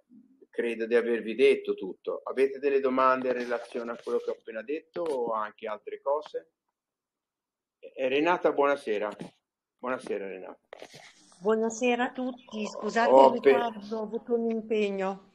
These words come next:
Speaker 1: Niente, ho appena finito di, di, mm, parlare del profilo della persona alla quale, eh, vi dovete affidare nel momento in cui andate all'estero, che è molto importante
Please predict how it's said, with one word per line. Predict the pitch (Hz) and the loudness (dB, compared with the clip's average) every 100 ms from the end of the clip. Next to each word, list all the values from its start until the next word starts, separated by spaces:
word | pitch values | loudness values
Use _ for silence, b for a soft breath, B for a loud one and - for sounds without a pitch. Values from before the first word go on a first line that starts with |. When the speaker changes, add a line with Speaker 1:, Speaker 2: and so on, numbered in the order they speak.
| _ _ - - | _ _ -18 -6
Speaker 1:
Niente, | 135 156 151 123 - 110 | 2 6 8 8 6 6
ho | 123 | 6
appena | 127 - 170 165 | 4 0 0 0
finito | 160 151 151 165 170 160 135 | -2 -4 -2 -2 -4 -2 -2
di, | 135 131 127 123 117 - _ _ _ _ _ _ | -4 -6 -4 -6 -8 -14 _ _ _ _ _ _
di, | 123 127 123 120 120 117 - | -8 -4 -4 -4 -8 -10 -16
mm, | - 117 113 110 | -20 -16 -16 -10
parlare | - - - 123 135 147 151 135 | -6 -4 -2 2 4 4 2 -4
del | 117 117 113 110 _ | -8 -10 -12 -16 _
profilo | 139 143 139 160 170 175 175 170 160 | -6 -6 -8 -14 -12 -6 -4 -2 -6
della | 131 123 | -6 -8
persona | - 120 120 - 151 160 160 147 143 - | -8 -14 -14 -6 -4 -2 -4 -6 -6 -10
alla | 120 110 113 | -12 -10 -10
quale, | - 120 120 123 117 113 107 _ _ _ _ - | -8 -4 -4 -4 -8 -10 -12 _ _ _ _ -10
eh, | 104 | -10
vi | 110 | -8
dovete | 113 117 127 123 | -4 -2 -2 -2
affidare | 117 - 107 98 90 90 120 175 151 | -6 -8 -6 -2 -2 -2 -6 -6 -8
nel | 107 107 | -10 -8
momento | 107 117 113 113 | -6 -6 -6 -6
in | 165 156 | -8 -6
cui | 117 107 | -4 -2
andate | 104 101 95 95 | -2 -4 -4 -4
all'estero, | 92 87 80 - 90 90 | -4 -6 -8 -10 -6 -6
che | 82 107 | -2 -2
è | 104 | -2
molto | 113 143 135 - | 2 4 4 0
importante | 113 110 90 - 98 175 190 - 113 | -4 -2 -4 0 -2 -2 -6 -4 -4